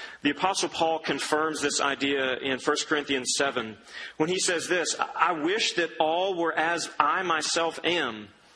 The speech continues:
But each has his own gift from God, one of one kind and one of another.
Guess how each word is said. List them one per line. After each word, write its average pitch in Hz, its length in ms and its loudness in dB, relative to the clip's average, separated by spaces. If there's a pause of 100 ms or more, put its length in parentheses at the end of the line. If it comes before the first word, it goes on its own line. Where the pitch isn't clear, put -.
(420)
But 180 180 0 (100)
each 247 360 0
has 208 280 0
his 180 200 0
own 190 320 0
gift 185 260 -2
from 156 240 -2
God, 147 420 0 (300)
one 165 300 0
of 156 160 -4
one 202 240 0
kind 165 440 0
and 143 140 -4
one 170 200 0
of 156 200 0
another. 147 500 -2